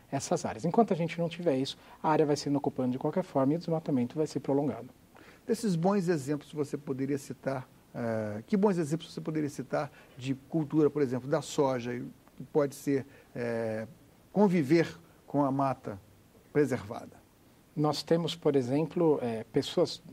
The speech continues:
Speaker 1: de soja, ou mesmo de pecuária, que passaram a desenvolver essa cultura de não desmatar mais.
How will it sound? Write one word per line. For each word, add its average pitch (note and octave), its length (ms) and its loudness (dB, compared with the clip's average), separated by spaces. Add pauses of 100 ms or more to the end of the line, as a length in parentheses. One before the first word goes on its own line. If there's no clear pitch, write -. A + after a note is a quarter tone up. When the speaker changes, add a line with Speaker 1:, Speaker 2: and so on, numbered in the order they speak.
Speaker 1:
de - 100 -16
soja, C3+ 600 2 (360)
ou C#3 140 6
mesmo B2 340 2
de A2 80 -6
pecuária, A#2+ 680 0 (440)
que F3 500 2 (120)
passaram F3+ 640 0
a D3 60 0
desenvolver C3 640 0
essa D3 260 -2
cultura D3+ 440 0
de D3+ 120 -4
não D3+ 140 0
desmatar D3+ 460 -2
mais. A#2+ 500 -4